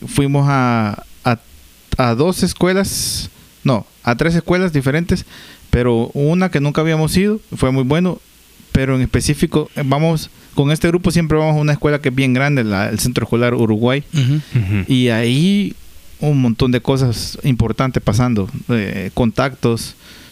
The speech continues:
Speaker 1: chicos que escucharon el evangelio. E-, es una escuela con bastante necesidad
Speaker 2: Quizás para los
Speaker 1: del
Speaker 2: que no
Speaker 1: evangelio.
Speaker 2: conocen, los que hacemos en Vida Nueva, eh, parte de nuestras estrategias para compartir de Jesús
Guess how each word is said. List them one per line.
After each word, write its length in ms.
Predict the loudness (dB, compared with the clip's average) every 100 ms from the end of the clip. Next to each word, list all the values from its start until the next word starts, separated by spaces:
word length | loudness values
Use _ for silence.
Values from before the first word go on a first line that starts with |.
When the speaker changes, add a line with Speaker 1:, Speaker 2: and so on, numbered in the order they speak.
| -6
Speaker 1:
chicos 280 | -2 0 -2
que 40 |
escucharon 420 | -2 0 0 0
el 80 | 2
evangelio. 560 | 2 2 2 2 0 0
E-, 240 | -2 0
es 60 | 2
una 160 | 2
escuela 320 | 0 0 0 0
con 300 | 0 2 2
bastante 440 | 2 0 0 0
necesidad 480 | 0 0 0 2 2
Speaker 2:
Quizás 280 | 2 0 2
para 160 | 2
los 120 | 2 2
Speaker 1:
del 100 | 2
Speaker 2:
que 20 |
no 80 | 2
Speaker 1:
evangelio. 140 | 2 0
Speaker 2:
conocen, 240 | 0 0
los 120 | 0
que 220 | 0 0 0
hacemos 400 | -2 0 2 2
en 80 | 2
Vida 180 | 4 4
Nueva, 360 | 2 2 0 -2 -2
eh, 220 | 0 0
parte 440 | 0 -2 0 0
de 120 | 2 2
nuestras 380 | 2 2 2
estrategias 640 | 0 0 0 2 2 2 2
para 200 | 0 2
compartir 520 | 0 0 0 0 0
de 80 | 2
Jesús 420 | 2 2 0